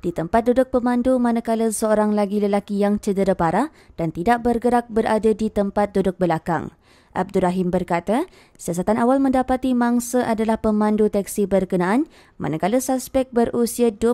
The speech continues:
puluh sembilan tahun adalah penumpang. Katanya siasatan lanjut sedang dijalankan bagi mengenal pasti punca kejadian.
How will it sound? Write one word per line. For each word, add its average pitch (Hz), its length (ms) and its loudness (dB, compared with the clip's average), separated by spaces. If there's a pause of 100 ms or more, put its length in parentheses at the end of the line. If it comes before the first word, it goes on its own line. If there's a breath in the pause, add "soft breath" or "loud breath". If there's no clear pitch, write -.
puluh 226 160 2
sembilan 220 320 -2
tahun 226 240 4
adalah 190 320 0
penumpang. 165 640 0 (480 soft breath)
Katanya 262 400 2
siasatan 269 320 0
lanjut 269 240 2
sedang 247 320 0
dijalankan 226 720 2 (240 soft breath)
bagi 165 240 -2
mengenal 185 320 0
pasti 277 400 -2
punca 247 400 2
kejadian. 175 640 0